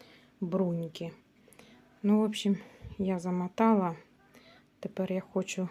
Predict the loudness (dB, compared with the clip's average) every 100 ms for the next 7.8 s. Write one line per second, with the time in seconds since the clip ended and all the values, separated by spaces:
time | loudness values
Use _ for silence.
0 | -4 -2 -2 0 -2 0 -2 0 0 -2
1 | -2 0 -2 0 -2 0 -2 2 2 2
2 | 2 -2 -6 -2 0 2 4 6 6 2
3 | -2 -2 -4 -6 -4 -4 2 2 2 -6
4 | -20 -20 -20 -20 -20 _ _ _ _ _
5 | _ 12 12 12 10 4 2 2 0 0
6 | -2 -4 -4 -6 -4 -4 -8 -10 _ _
7 | _ -20 -20 -20 _ _ -6 -6